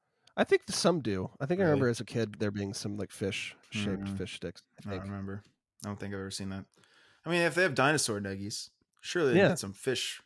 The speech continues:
Speaker 2: chips.
Speaker 1: Yeah, absolutely.
Speaker 2: Or
Speaker 1: Why
Speaker 2: some
Speaker 1: not?
Speaker 2: fish, fish sticks, I mean. Although it doesn't, um, I don't think the meat, the, the fish meat doesn't hold together as well, you know? It's not as
Speaker 1: Well, yeah,
Speaker 2: pliable.
Speaker 1: you,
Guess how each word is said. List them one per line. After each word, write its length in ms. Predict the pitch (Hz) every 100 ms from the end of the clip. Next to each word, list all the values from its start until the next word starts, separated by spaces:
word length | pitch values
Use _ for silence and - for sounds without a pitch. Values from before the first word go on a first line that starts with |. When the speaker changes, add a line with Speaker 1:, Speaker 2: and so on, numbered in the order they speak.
| _ -
Speaker 2:
chips. 520 | - 120 - - - _ _ _ _ _ _ _ _ _ _ -
Speaker 1:
Yeah, 160 | 170 127
absolutely. 520 | 107 143 151 82 101 _
Speaker 2:
Or 60 | 110
Speaker 1:
Why 20 |
Speaker 2:
some 220 | 101 143
Speaker 1:
not? 120 | 190 139
Speaker 2:
fish, 160 | 107
fish 240 | - 117 -
sticks, 260 | 85 -
I 60 | 90
mean. 220 | 90 107 _ _ _ _ _ _ - _ _ _ _ _ _ _ _ _ _ _ _ _ -
Although 260 | 151 175
it 160 | 180 170
doesn't, 340 | 214 190 208
um, 460 | 180 156 143 139 120 - - - - - - _ _ _ _ _ -
I 60 | 131
don't 120 | 156
think 160 | 170 147
the 80 |
meat, 200 | 135 139 127
the, 100 | 139 131 117
the 420 | 117 123 117 110 107
fish 300 | - 180 165
meat 160 | 160 139
doesn't 240 | 127 117
hold 220 | 110 127 110
together 340 | 104 101 95
as 100 | 92
well, 280 | 80 80 -
you 100 | 107
know? 140 | 95 107 _ _ _ _ _ -
It's 120 | -
not 100 | 156
as 100 | - -
Speaker 1:
Well, 100 | 123
yeah, 40 | 151 139
Speaker 2:
pliable. 120 |
Speaker 1:
you, 80 | 101